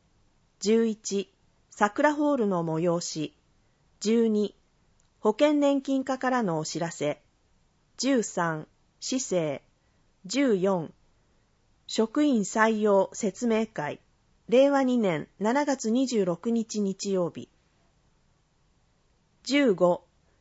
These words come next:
新型コロナウイルス経済対策。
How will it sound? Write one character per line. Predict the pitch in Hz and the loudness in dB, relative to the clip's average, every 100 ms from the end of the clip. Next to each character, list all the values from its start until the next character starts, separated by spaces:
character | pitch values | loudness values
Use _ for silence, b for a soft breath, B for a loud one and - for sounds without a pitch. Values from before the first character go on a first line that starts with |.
| _ | _
新 | - 269 294 | -4 0 2
型 | 285 277 269 | 0 0 0
コ | 247 | 2
ロ | 247 | 2
ナ | 247 233 | 2 0
ウ | 226 | 0
イ | |
ル | 202 | 0
ス | - 151 143 - _ | -2 -6 -6 -10 _
経 | - 277 277 | 4 4 6
済 | 262 247 | 2 0
対 | 240 220 | -2 -2
策。 | - 131 - - | -4 -12 -14 -20